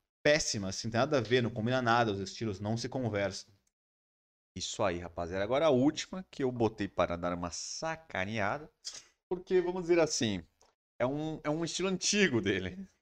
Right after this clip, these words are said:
Speaker 2: Um
Speaker 1: Hum.
Speaker 2: pouco mais antigo. Não é dos primeiros, mas é um antigo aí. E a galera vai estranhar um pouco, que aí você vê que aqui é outra pessoa, né?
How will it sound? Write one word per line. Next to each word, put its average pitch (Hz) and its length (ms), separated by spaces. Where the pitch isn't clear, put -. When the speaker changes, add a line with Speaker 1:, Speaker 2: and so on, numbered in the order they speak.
Speaker 2:
Um 127 60
Speaker 1:
Hum. 113 60
Speaker 2:
pouco 180 240
mais 180 200
antigo. 156 260
Não 165 180
é 190 120
dos 196 160
primeiros, 151 1000
mas 143 380
é 131 100
um 143 120
antigo 131 420
aí. 123 200
E - 60
a - 20
galera 135 400
vai 131 560
estranhar 101 560
um 104 80
pouco, - 260
que - 80
aí 120 100
você 131 300
vê 95 260
que - 200
aqui - 400
é 98 80
outra 123 400
pessoa, 80 580
né? 107 200